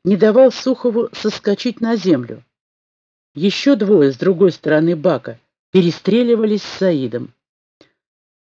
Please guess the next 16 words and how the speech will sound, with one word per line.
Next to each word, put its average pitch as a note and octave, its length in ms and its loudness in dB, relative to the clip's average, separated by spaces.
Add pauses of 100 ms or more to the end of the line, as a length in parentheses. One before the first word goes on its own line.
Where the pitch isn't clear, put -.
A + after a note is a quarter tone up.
(120)
Сухов - 500 -4
увидел, E3 360 -2
что D#3+ 220 0
остальные E3 580 2
люди E3+ 400 -4
во C3+ 220 -8
главе D3+ 340 0
с - 140 -14
Абдулой C#3 560 -2 (540)
бежали G3 640 4
к D#3 100 -4
берегу, E3+ 560 2
чтобы G3 540 2 (120)
успеть G#3 640 -4
захватить F#3+ 600 -2
баркас, G#3 560 -2